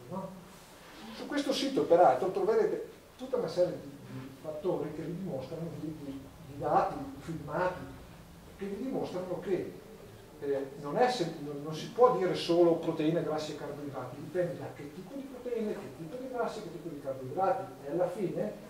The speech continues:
eh, cioè, vi dice, sì, quelli animali sono più difficili da usare che quelli vegetali, e ve lo dimostra con filmati, con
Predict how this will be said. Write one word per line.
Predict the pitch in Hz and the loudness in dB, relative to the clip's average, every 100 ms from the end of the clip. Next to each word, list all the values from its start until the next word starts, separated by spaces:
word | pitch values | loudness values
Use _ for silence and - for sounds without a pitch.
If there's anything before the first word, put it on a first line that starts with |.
| - - - - - - | -16 -16 -16 -18 -18 -12
eh, | 139 135 131 - | -6 -4 -6 -8
cioè, | - 165 139 143 | -10 -8 -8 -6
vi | 156 165 | -4 -2
dice, | 151 - 202 214 - 139 | -2 0 2 2 0 -6
sì, | - 202 170 - - | -6 -2 -2 -4 -8
quelli | - 214 165 139 135 - - | 2 4 4 0 -4 -12 -14
animali | - 170 180 175 175 180 - | -6 -2 0 2 4 2 0
sono | 175 175 | -4 -4
più | 165 208 | -6 -8
difficili | 226 - 185 160 165 170 170 | -8 -8 -8 -6 -4 -2 -2
da | 156 139 - - - | -4 -6 -8 -14 -12
usare | 135 - 135 143 | -6 -2 -2 -4
che | 147 151 | -6 -8
quelli | 135 123 | -8 -8
vegetali, | 123 120 - - - 123 - | -8 -10 -12 -12 -10 -10 -8
e | 214 | -4
ve | 214 | -2
lo | 170 | 0
dimostra | 175 156 160 - 165 | -2 -2 -4 -2 -2
con | - 139 131 123 - - | -2 -4 -6 -8 -12 -14
filmati, | 143 135 131 135 139 135 - 139 135 | -10 -8 -4 -2 -2 -4 -6 -10 -6
con | 131 | -4